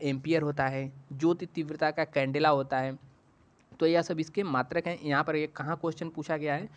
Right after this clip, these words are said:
तो आरआरसी एएलपी टेक्नीशियन वाला जो परीक्षा दो हज़ार अठारह में हुआ था, उसमें यह क्वेश्चन पूछा गया है। तो इसका सही आंसर हो जाएगा न्यूटन। भार का एसआई मात्रक क्या है? न्यूटन। अब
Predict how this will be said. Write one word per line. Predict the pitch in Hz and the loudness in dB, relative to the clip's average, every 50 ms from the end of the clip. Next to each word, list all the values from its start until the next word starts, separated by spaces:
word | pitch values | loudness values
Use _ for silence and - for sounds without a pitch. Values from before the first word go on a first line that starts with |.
| - - - - _ - | -20 -20 -20 -20 _ -4
तो | 160 160 - - - _ _ _ - | -4 -4 -4 -6 -12 _ _ _ 6
आरआरसी | 131 135 143 147 - 139 139 135 135 - 170 175 170 - - | 8 8 8 6 4 2 2 2 2 0 -2 -2 -2 0 2
एएलपी | 147 139 135 143 139 147 165 170 165 - | 2 4 2 2 2 0 0 0 0 0
टेक्नीशियन | - 143 139 - 143 139 135 135 151 156 156 151 | -2 -2 -2 -2 -4 -4 -4 -4 -2 -2 0 2
वाला | 143 139 139 | 4 4 4
जो | 139 139 139 | 4 2 0
परीक्षा | 127 135 131 131 131 - - 143 | 0 0 0 0 0 -2 -2 0
दो | 135 135 | 0 0
हज़ार | 131 127 135 131 | 2 2 2 0
अठारह | 135 135 127 - - - 123 131 151 165 | 0 -2 -6 -4 -2 0 0 0 0 0
में | 160 135 | -2 0
हुआ | 120 127 131 131 | 2 2 2 2
था, | - 170 | 2 0
उसमें | 160 143 - - 151 143 | -2 -4 -4 -4 -2 0
यह | 135 135 | 0 0
क्वेश्चन | 131 - 131 127 - - 185 233 - - - - - - | 0 -2 -4 -4 -4 -4 -6 -6 -8 -12 -18 -16 -8 -6
पूछा | 135 131 - 120 107 | -6 -4 -4 -6 -6
गया | 104 98 101 | -6 -8 -10
है। | - - - - - - - _ _ - | -12 -16 -20 -20 -20 -20 -20 _ _ -4
तो | - 160 | -2 -2
इसका | 151 - - 185 | -2 0 -2 -2
सही | 175 - - 156 156 175 190 | -2 0 0 2 2 2 2
आंसर | 175 160 160 - 160 151 | 2 0 0 0 0 0
हो | 147 | 2
जाएगा | 143 147 143 147 147 160 170 | 2 4 4 4 4 4 2
न्यूटन। | 170 143 131 135 131 131 131 131 127 117 113 107 | 2 2 2 2 2 2 2 0 0 0 0 -4
भार | 117 135 143 147 151 | -4 -2 0 0 0
का | 151 165 | 0 0
एसआई | 156 151 156 - 147 151 160 | 0 0 0 -2 -2 -2 -2
मात्रक | 165 160 156 - 160 156 151 151 | -4 -4 -6 -4 -6 -8 -4 0
क्या | - 160 156 | 2 2 2
है? | 156 190 226 202 160 143 | 2 0 -4 -6 -6 -6
न्यूटन। | 139 135 139 139 139 135 135 - 127 113 101 - - - - - - - - - | -4 -2 -2 -2 -2 -2 -2 -2 -2 -2 -2 -6 -12 -14 -14 -14 -16 -10 -6 -4
अब | 151 | -4